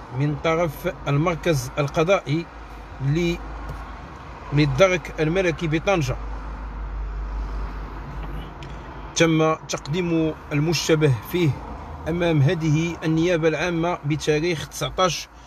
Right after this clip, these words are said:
شتنبر ألفين وعشرين، حيث تقرر تقديم مطالبات، مطالبة بإجراء تحقيق للاشتباه في ارتكابه جناية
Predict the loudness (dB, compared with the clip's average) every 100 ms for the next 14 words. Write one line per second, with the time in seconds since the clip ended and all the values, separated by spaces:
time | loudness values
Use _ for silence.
0 | -12 -2 2 4 4 4 2 0 -2 -2
1 | 0 0 0 -2 -2 2 2 0 -6 -18
2 | -18 -18 -18 -18 -14 0 2 4 2 2
3 | 0 -2 -2 2 4 4 2 -2 -8 -8
4 | -6 -4 0 2 2 2 -2 -2 2 2
5 | 4 4 4 4 4 2 0 -8 -18 -20
6 | -18 -18 -18 -18 -18 -20 -20 -10 0 2
7 | 6 6 6 4 2 0 -2 0 0 -2
8 | -6 -6 -6 -2 -2 -2 -2 -2 -2 -4
9 | 0 2 4 4 2 -6 -20 -20 -20 _
10 | -2 -2 -2 0 0 2 2 2 0 -2
11 | -2 2 2 2 0